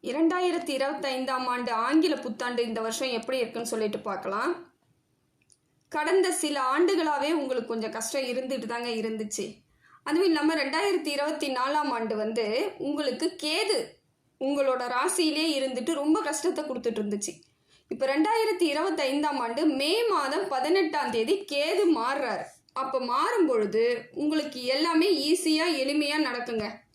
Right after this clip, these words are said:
ஏன்னா இவ்வளோ நாளா அவர் வந்து கேது கெடுப்பார் அப்படின்னு சொல்லுவாங்க இல்லைங்களா? அது கன்னி ராசிக்கு பொதுவாவே கேதுவோட பலன் எப்பயுமே நற்பலனே இருக்காதுங்க. மத்த எல்லாமே உங்களுக்கு நற்பலன் கொடுத்தாலும்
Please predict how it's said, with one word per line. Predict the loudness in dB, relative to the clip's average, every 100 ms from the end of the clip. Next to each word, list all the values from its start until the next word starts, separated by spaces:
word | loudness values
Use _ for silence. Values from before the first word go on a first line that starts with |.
| _ _ _ _
ஏன்னா | 0 2
இவ்வளோ | 2 2 2
நாளா | 2 2 2 2
அவர் | 2 2
வந்து | 0 -2
கேது | -2 0 2 0
கெடுப்பார் | 2 0 0 -2 -4 -6 -6
அப்படின்னு | -4 -2 0
சொல்லுவாங்க | 0 -2 -2 -2
இல்லைங்களா? | -4 -2 -2 -2 -4 -6
அது | -2 2 2 0
கன்னி | -2 0 2 2
ராசிக்கு | 2 -2 0 0 0
பொதுவாவே | 0 2 0 0 -2 -2 -4
கேதுவோட | -2 0 0 0 -2
பலன் | -4 0 2
எப்பயுமே | 2 0 -2 0 4 4
நற்பலனே | 4 2 -4 -4 -2 0 0 -2
இருக்காதுங்க. | -4 -2 -2 -2 -6 -16 _ _ -20 -12
மத்த | -4 -2 -2 0
எல்லாமே | 2 2 2 4 4
உங்களுக்கு | 4 2 0 -2
நற்பலன் | -4 -4 -2 -2 -2
கொடுத்தாலும் | -4 -6 -4 -2 0 0